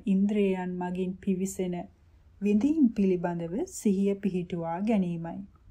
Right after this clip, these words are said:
සාමාන්‍යයෙන් පංචේන්ද්‍රයන් මගින් මෙසේ අරමුණු ලැබෙන විට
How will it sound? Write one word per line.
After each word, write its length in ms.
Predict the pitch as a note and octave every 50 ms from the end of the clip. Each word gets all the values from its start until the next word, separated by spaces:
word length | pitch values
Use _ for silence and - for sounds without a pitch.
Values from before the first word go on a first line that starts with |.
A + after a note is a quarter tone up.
| - - - - - _ - _ - _ _ - _ _ - _ - - - _ _ - - - - _ _ - - _ _ -
සාමාන්‍යයෙන් 960 | - - - A#3 A#3+ C4 C#4+ E4 E4 E4 E4 E4 D4 A3+ G3 F3 E3+ E3+ A3+ - - - - - - -
පංචේන්ද්‍රයන් 1040 | _ - G3+ F#3+ F#3+ G3 G3 - A3 G3 G3 G3 G3 F#3+ F#3 F#3 F3+ F3+ F3+ F3+ F3+ F3
මගින් 380 | F3 F3 F3 E3+ E3+ F3 F3 E3+ - - - - _ _ _
මෙසේ 420 | F#3+ F#3+ G#3 G3+ - - D#4 E4 E4+ E4 -
අරමුණු 440 | G3 F3+ F3 F3+ F#3 G3 G#3+ A3+ A3+
ලැබෙන 380 | G#3 F3+ E3+ D#3+ E3 F3 F#3 F#3+ G3
විට 220 | G3 F#3+ F#3+ -